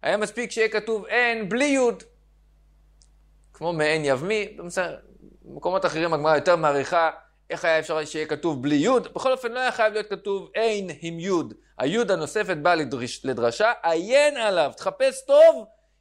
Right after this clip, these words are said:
אם אין לו שום בן, אבל אם יש לו בן, רק שהוא ממזר, זה נחשב בן לעניין ייבום. והוא נחשב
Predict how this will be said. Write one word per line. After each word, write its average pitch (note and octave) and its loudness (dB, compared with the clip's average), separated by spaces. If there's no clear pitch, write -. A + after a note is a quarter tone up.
אם G#3 -8
אין C#4+ -4
לו C#4 2
שום D4 -4
בן, G3+ 0
אבל C#3+ -6
אם G#3 -12
יש A#3+ -12
לו G#3+ -4
בן, A3+ 0
רק D#3+ -6
שהוא E3+ -8
ממזר, E3 -2
זה F3 -6
נחשב F3+ -2
בן F3+ 0
לעניין D3 -4
ייבום. A#2+ -8
והוא A#2+ -6
נחשב F3+ 0